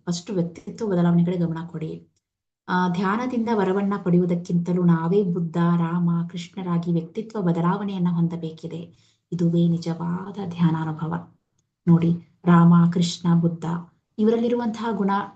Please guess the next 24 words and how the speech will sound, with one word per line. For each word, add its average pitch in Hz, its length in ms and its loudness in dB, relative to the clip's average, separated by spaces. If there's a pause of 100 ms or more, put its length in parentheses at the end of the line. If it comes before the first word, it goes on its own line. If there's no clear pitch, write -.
ನಮ್ಮಲ್ಲಿ 190 400 4
ಬರೋಕೆ 175 340 4
ಆಗೋದೇ 175 380 2
ಇಲ್ವಾ? 175 420 -6 (680)
ಖಂಡಿತ 185 300 4
ಸಾಧ್ಯ 175 460 -6
ಇದೆ, 175 180 -2
ಆದ್ರೆ 185 260 0
ಅದು 190 120 2
ಒಮ್ಮೆ 175 240 4
ಆಗೋದಿಲ್ಲ. 170 460 0 (1160)
ಈಗ 190 140 -4
ನಾನು 180 220 2
ಮಾತಾಡ್ತಾ 180 440 -2
ಇದ್ದೀನಂದ್ರೆ, 196 800 -6 (160)
ಆ, 185 60 6
ನನ್ನೊಳಗಡೆ 196 560 4
ಎಲ್ಲಾ 185 360 6
ರಾಮನ 196 260 0
ಗುಣ 185 160 -2
ಇದೆ, 190 300 -2
ಕೃಷ್ಣನ 180 400 -6
ಗುಣ 180 140 2
ಇದೆ, 175 640 -2